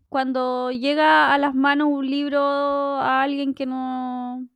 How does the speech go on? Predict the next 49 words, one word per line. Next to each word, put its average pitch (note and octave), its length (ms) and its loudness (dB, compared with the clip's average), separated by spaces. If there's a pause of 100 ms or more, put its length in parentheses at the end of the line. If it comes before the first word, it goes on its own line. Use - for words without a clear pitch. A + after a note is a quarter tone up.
(140)
que B3+ 140 -6
no C4 140 -2
cacha F#4+ 340 2
nomás E4 400 2
y D#4+ 60 -6
te D#4 180 -8
vende D4+ 320 -2
la D4 160 -4
weá D4 280 -2
a D4+ 40 -2
lucas, D4+ 460 -4
no C#4 100 -2
sé. - 180 -4
<laughs> - 500 -4
Como C#4 200 -2
hay C4+ 60 2
muchos C#4 320 0
coleccionistas D#4 640 0
que D#4+ 100 -6
les D4+ 120 -2
pasa D4+ 400 0
eso, D4+ 220 -4
como A#3+ 220 -4
no A3+ 100 -4
solo C4 260 -2
de B3+ 100 0
libros, B3 400 -2
sino A3 220 -4
que G#3+ 120 -10
como G#3 240 -10
de G#3+ 100 -8
figuras A3+ 680 -4
o A3 80 -8
cosas. A#3 320 -6
Yo A3+ 80 -4
me A3+ 80 -2
acuerdo A3+ 220 -4
que A#3+ 80 -4
tenía A3+ 140 -4
una A3+ 100 -2
amiga A3 300 -4
que A#3+ 80 -6
en A3+ 80 -6
la G3+ 140 -4
playa, A3 280 -8
en G3+ 160 -10
Dichato, G3+ 560 -6
cacha, - 280 -12
Dichato, A3+ 680 -8